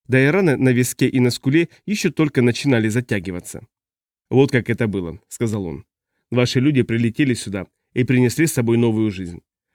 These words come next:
Они обещали, что наш мир станет лучше, раздвинет свои границы. И они действительно хотели дать нам все это. Но те, кто готов был принять у них знания, необходимые для строительства новой жизни, были остановлены.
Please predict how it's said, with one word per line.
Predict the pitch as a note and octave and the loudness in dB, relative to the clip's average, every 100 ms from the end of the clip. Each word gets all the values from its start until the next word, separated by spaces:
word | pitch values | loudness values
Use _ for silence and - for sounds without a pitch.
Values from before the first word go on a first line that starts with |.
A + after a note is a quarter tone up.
| _ | _
Они | A#2+ B2+ | 2 2
обещали, | B2 A#2 - E3 B2 | 2 0 0 0 0
что | - | -2
наш | A#2+ A#2 - | -2 -2 0
мир | C#3+ | 0
станет | - A#2 A#2 - | 0 0 0 0
лучше, | C3+ C#3+ A2 E2 _ - | -2 -2 -6 -12 _ -6
раздвинет | B2 A#2+ D3 E3 A#2 | -2 0 2 2 2
свои | - B2 A#2+ | 0 0 0
границы. | B2 A2 G2 - F2+ - _ _ _ | 0 -2 -4 -8 -16 -18 _ _ _
И | - | 2
они | B2+ B2 | 4 4
действительно | A2+ A#2 D#3+ D#3 B2 A2+ | 2 -2 -2 0 0 0
хотели | A#2+ C3 A#2+ | 0 0 0
дать | A2+ B2 A#2 | 2 0 0
нам | A#2 | -2
все | G#2+ B2+ | -2 -2
это. | A2+ F#2 E2 - _ _ _ | -2 -4 -12 -18 _ _ _
Но | B2 B2+ | 0 0
те, | - A#2+ | 2 0
кто | - | 0
готов | A#2+ B2 C3+ A#2 | -2 0 0 2
был | B2+ A2+ | 0 2
принять | C3 B2+ A2+ C3 | 2 2 0 0
у | |
них | A#2+ A2 | 0 0
знания, | C3 D3 A#2 E2+ _ _ | 0 2 0 -2 _ _
необходимые | B2 A#2+ C#3 A#2+ A#2+ A#2 | -2 0 0 2 2 2
для | A#2+ B2+ | 0 0
строительства | - C3+ A2 A2+ - B2 | 2 0 0 -4 -2 2
новой | B2 A#2 | 2 2
жизни, | G#2 C#3 B2 G2 | 0 -2 0 -4
были | A2 A#2+ A#2 | -2 -2 -2
остановлены. | A2 C3+ B2 F#2+ F#2 F2 | -2 -2 0 -2 -6 -10